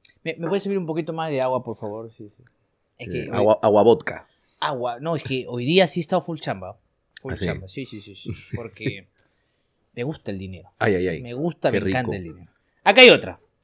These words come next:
Speaker 1: Peor experiencia en una discoteca.
Speaker 2: Uh, varias. Eh, me acuerdo que fue en Huacho, creo.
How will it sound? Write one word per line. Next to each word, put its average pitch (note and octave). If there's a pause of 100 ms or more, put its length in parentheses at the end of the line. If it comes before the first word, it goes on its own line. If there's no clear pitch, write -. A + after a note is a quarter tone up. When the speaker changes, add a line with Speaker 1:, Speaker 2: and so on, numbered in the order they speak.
(340)
Speaker 1:
Peor D4+
experiencia C4
en A#3+
una A#3+
discoteca. B2 (680)
Speaker 2:
Uh, C#3
varias. G2 (340)
Eh, F#2+
me F#2+
acuerdo B2+
que B2+
fue C#3
en C3
Huacho, D3
creo. F2